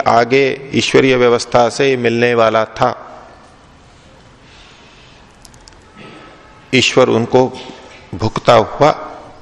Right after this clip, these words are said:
मान लेगा। उसने इतना दुख भोग लिया है तो वो उतने क्षीण हो जाएंगे उसके, ये भी न्याय है,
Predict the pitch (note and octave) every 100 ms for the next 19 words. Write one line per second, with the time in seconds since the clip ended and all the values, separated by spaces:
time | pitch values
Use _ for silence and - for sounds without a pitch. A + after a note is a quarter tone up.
0 | - G2+ G2 F#2 F#2 F#2+ - - - -
1 | - - - - - - - - - -
2 | - - - - - - - - - -
3 | - - - - - - - - - -
4 | - - - _ - - B2 - F3 F3
5 | F#3 F3+ E3+ - D3 E3+ E3 D#3 C3+ A2+
6 | - D3+ D#3 - - C#3 D#3 D3+ D3+ -
7 | - - - - - - C3+ B2 - B2
8 | A2+ G2+ F#2+ - - - A2+ - - -
9 | - - - - - - - - - -
10 | - - G2+ G#2 A#2 A#2+ A#2+ B2 C#3+